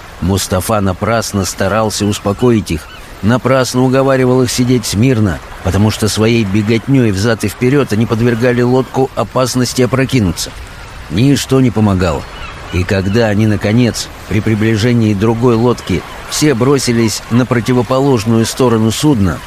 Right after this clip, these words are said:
оно опрокинулось. А между тем с берега наблюдали за движениями незнакомой лодки, и так как уже некоторое время опасались корсаров,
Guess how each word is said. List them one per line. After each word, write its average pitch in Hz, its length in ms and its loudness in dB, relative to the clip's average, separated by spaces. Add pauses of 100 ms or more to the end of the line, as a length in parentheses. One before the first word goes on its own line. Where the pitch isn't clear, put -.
(200)
оно 98 440 2
опрокинулось. 104 840 -2 (600)
А 95 120 -2
между 113 380 2
тем 127 240 2
с 107 80 -2
берега 98 500 0 (220)
наблюдали 110 640 0
за 90 160 0
движениями 95 600 2
незнакомой 101 600 0
лодки, 120 400 0 (320)
и 95 140 0
так 131 280 -2
как 120 200 -2
уже 127 300 2
некоторое 123 580 2
время 123 360 2
опасались 117 580 0
корсаров, 101 540 -2